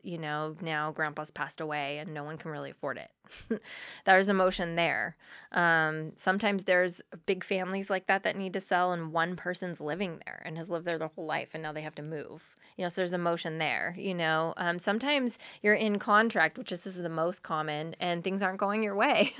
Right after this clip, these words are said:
<laughs> Or things come up, you find out something about your property you never knew, and it's a real detriment. What do you do? Oh, crap, now we just, like,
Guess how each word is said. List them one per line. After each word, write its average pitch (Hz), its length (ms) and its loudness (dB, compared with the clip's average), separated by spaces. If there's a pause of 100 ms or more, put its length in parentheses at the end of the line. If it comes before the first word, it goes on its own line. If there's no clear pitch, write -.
(100)
<laughs> 269 100 6 (460)
Or 214 240 10
things 233 260 0
come 240 220 2
up, 247 240 6
you 202 100 2
find 202 300 2
out 214 180 4
something 220 280 0
about 214 200 4
your 185 80 0
property 214 400 0
you 196 100 -2
never 180 280 0
knew, 175 500 2
and 175 180 -4
it's 175 160 -6
a 175 60 -4
real 202 220 4
detriment. 196 580 -2
What 190 140 -2
do 226 80 -4
you 240 100 0
do? 226 320 0 (140)
Oh, 214 60 -14
crap, - 320 2
now 185 200 0
we 208 80 -2
just, 185 260 -6
like, 165 260 0